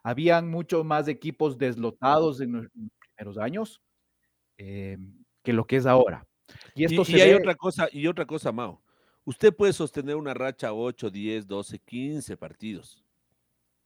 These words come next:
Speaker 2: Le pasó al Independiente al inicio de este año, de, de este, de esta etapa, ¿se acuerdan? ¿Cuántos partidos fue invicto y ganador, además? Que tenía una racha, pero loquísima, el Independiente de, no sé si llegó a ser del noventa y pico por ciento o del cien por ciento mismo.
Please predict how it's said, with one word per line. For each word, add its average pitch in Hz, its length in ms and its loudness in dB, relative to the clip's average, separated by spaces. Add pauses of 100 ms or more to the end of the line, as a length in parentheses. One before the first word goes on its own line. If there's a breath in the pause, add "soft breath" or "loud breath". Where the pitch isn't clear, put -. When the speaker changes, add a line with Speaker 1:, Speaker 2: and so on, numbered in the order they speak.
(160)
Speaker 2:
Le 156 140 2
pasó 185 160 4
al 233 60 6
Independiente 208 400 -2
al 185 100 -2
inicio 180 240 -2
de 165 60 -2
este 170 160 -6
año, 175 120 -6
de, 120 220 -14
de 120 100 -12
este, 131 220 -10
de 127 100 -8
esta 127 220 -4
etapa, 123 300 -8
¿se 110 80 -10
acuerdan? 156 360 -8 (960)
¿Cuántos 185 280 -10
partidos 165 340 -6
fue 151 100 -6
invicto 160 460 -6
y 151 60 -6
ganador, 127 420 -4
además? 135 460 -8
Que - 100 -20
tenía 127 240 -8
una 139 140 -8
racha, 131 300 -8
pero 104 260 -6
loquísima, 110 680 -10
el 101 80 -8
Independiente 104 580 -8
de, 85 720 -10
no 107 140 -10
sé 135 140 -10
si 135 180 -10
llegó 107 220 -8
a 113 40 -8
ser 135 160 -6
del 123 180 -8
noventa 92 280 -8
y 92 60 -10
pico 117 240 -14
por 92 100 -12
ciento 151 240 -4
o 117 60 2
del 95 100 -4
cien 127 200 -6
por 110 120 -6
ciento 123 240 -6
mismo. 160 300 -4